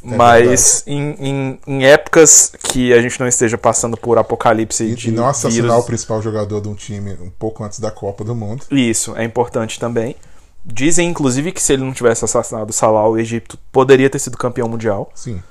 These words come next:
Speaker 2: E... Mas é um jogador que eu admiro muito por representar o que eu acho que é o futebol. O futebol é isso, é, é jogo duro, é jogo, é, dividido e, e, por que não, um pouco de guspe.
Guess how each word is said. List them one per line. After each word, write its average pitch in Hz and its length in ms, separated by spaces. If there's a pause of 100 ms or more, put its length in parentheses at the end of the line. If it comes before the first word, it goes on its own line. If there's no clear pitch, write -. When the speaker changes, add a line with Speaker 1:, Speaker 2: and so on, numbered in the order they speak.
(500)
Speaker 2:
E... 117 580 (840)
Mas 147 340
é 165 60
um 170 80
jogador 160 340
que 160 80
eu 139 40
admiro 135 320
muito 139 280
por 139 300 (260)
representar 180 540
o 170 100
que - 80
eu 170 100
acho 170 180
que 185 60
é - 20
o 185 40
futebol. 147 400
O - 20
futebol 131 360
é 135 40
isso, 107 220
é, 107 140 (440)
é 104 260
jogo 117 260
duro, 147 560
é 117 200
jogo, 123 680 (440)
é, 107 240
dividido 123 920 (440)
e, 117 680
e, 127 460 (200)
por 160 160
que 190 120
não, 160 200
um 180 80
pouco 170 240
de 147 100
guspe. 110 400